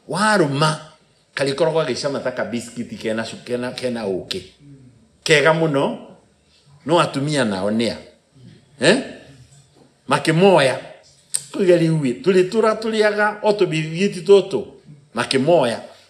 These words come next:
magĩkĩra ndĩrĩ-inĩ. Pua! Pua! Kũhũra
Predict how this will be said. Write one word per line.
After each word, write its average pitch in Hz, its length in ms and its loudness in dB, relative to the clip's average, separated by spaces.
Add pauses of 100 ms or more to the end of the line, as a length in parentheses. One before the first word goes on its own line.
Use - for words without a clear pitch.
(140)
magĩkĩra 127 540 0
ndĩrĩ-inĩ. 127 500 0 (480)
Pua! - 220 6 (720)
Pua! 311 180 2 (120)
Kũhũra 147 440 -2